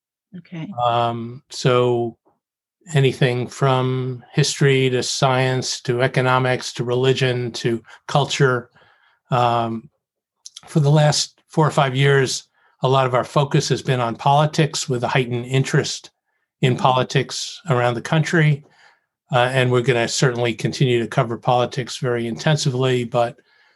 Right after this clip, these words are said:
Speaker 2: w-, we'd like to communicate that we wanna be broader than just politics.
Speaker 1: Okay. All right.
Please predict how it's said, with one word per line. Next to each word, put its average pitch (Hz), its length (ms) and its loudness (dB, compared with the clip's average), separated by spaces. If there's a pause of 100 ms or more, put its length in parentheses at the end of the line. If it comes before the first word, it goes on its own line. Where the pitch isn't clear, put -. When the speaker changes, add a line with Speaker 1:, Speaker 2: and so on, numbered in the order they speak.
(180)
Speaker 2:
w-, 147 160 -4 (120)
we'd 135 280 2
like 143 220 2
to 123 220 -2
communicate 143 540 2
that 127 100 2
we 127 120 0
wanna 127 220 2
be 113 400 0 (200)
broader 127 360 4
than 107 200 -4
just 110 220 -6
politics. - 800 -4 (640)
Speaker 1:
Okay. 165 480 -6 (280)
All 175 160 -6
right. - 280 -10